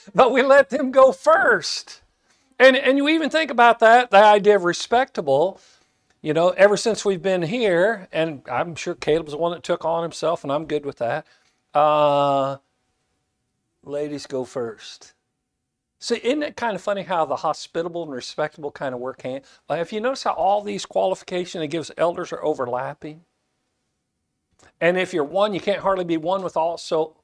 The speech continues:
being the, and if you miss one, you're missing really more than one. And then he uses this one I think's interesting. My New American Standard says able to teach. I'm good with able to teach, but that's really not what the Greek word means.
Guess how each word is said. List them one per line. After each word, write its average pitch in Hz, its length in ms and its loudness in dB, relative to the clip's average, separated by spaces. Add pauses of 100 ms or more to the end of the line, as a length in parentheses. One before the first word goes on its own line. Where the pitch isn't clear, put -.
(320)
being 160 240 -2
the, 156 140 -8 (240)
and 165 120 2
if 160 120 0
you 165 80 0
miss 202 320 0
one, 202 260 -2
you're 160 100 -8
missing 165 320 -6
really 160 240 -6
more 156 320 -4
than 180 200 -6
one. 185 400 -8 (2000)
And 196 160 6
then 311 120 6
he 370 100 2
uses 311 380 4
this 294 240 2
one 226 120 2
I 180 80 4
think's 196 300 -2
interesting. 185 600 0
My 170 100 4
New 226 160 2
American 220 300 0
Standard 233 440 -2
says 180 360 0
able 190 340 0
to 147 100 -6
teach. 156 380 -4
I'm 131 220 -8
good 214 340 2
with 180 180 -4
able 185 320 -4
to 156 80 -10
teach, 180 380 -6
but 143 100 -20
that's 139 220 -4
really 170 240 -4
not 156 240 -2
what 147 160 -4
the 123 60 -12
Greek 131 300 -8
word 123 220 -8
means. - 760 -18